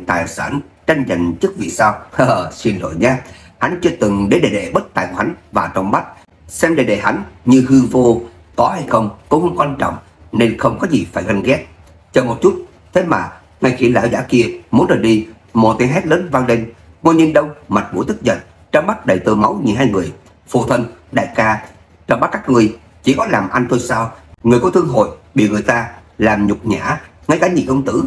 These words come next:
bị người ta đánh, hai người cũng không có phản ứng gì sao? Làm ăn mà chỉ ủy khuất như vậy, cho dù làm ăn lớn thì là cái gì chứ?" Lạnh lùng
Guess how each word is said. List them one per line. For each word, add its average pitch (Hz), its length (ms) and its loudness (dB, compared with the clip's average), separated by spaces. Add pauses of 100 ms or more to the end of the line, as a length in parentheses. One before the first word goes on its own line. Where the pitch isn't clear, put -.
bị 113 120 2
người 104 80 -4
ta 101 120 -2
đánh, 101 260 -4 (220)
hai 160 260 -2
người 101 280 -4
cũng 135 120 2
không 131 140 0
có - 60 -4
phản - 160 -4
ứng - 200 -6
gì - 120 2
sao? 107 280 -2 (360)
Làm 117 220 0
ăn 147 200 -2
mà 98 80 0
chỉ 87 240 -6
ủy 101 180 -6
khuất 185 160 0
như 170 120 4
vậy, 95 180 0 (300)
cho 185 100 2 (100)
dù 107 180 2
làm 98 140 0
ăn 117 200 0
lớn 113 180 2 (160)
thì 104 120 -2
là 104 120 -4
cái 175 100 2
gì 131 140 -2
chứ?" 175 220 2 (680)
Lạnh 117 180 0
lùng 107 180 2